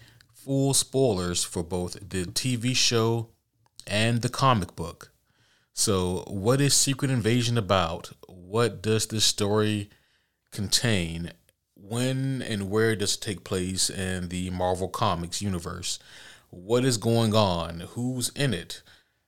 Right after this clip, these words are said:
Uh, you know, all those questions and more will be answered to a degree. But in terms of both the T V show and the comic book, as normal, I won't be going into every single minute detail.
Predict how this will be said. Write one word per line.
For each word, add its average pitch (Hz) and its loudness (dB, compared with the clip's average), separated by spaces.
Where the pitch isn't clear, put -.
Uh, 90 -4
you 101 0
know, 90 -2
all 127 4
those 143 4
questions 139 2
and 120 2
more 104 4
will 90 -2
be 107 -8
answered 110 -2
to 104 -4
a 95 -4
degree. 85 -12
But 113 -2
in 104 0
terms 135 2
of 95 0
both 117 2
the - -6
T 104 -2
V 104 0
show 98 2
and 107 0
the 117 -2
comic 110 0
book, 87 -4
as 95 -2
normal, 98 0
I 123 2
won't 131 4
be 120 2
going 107 -2
into 98 -2
every 101 -4
single 95 0
minute 95 -2
detail. 85 -4